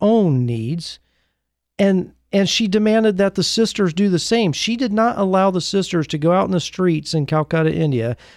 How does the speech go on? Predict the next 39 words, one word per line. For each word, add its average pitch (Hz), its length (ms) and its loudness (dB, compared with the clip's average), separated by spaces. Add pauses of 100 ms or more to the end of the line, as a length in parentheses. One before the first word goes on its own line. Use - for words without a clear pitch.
(120)
to - 100 -6
serve 175 680 0 (180)
the 156 140 0
lepers. 160 680 0 (360)
She - 160 -2
did 208 140 4
not 277 240 2
allow 185 380 2
them 185 180 2
to 160 60 0
do 175 200 0
that 156 220 0
until 165 260 -2
they 147 140 0
had 131 240 -2 (240)
first 160 580 -2 (920)
spent - 500 -4
two 160 200 2
hours 143 320 2
in 127 120 -2
prayer 120 500 -4 (540)
and 143 200 0
gone 131 300 0
to 123 80 -2
mass, 113 540 -10 (340)
because 170 400 0
they 156 160 2
needed 156 260 0
to 151 100 0
take 143 120 -2
care 143 160 0
of 131 80 -4
themselves 123 460 -4
first 131 440 -4
before 143 300 -2
they 131 80 -2
could 127 160 -8
effectively 117 840 -6
serve 113 520 -10